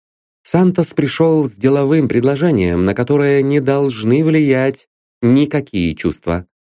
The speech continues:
Она смотрела, как двигаются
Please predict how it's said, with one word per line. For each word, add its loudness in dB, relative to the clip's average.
Она 2
смотрела, 0
как -2
двигаются 0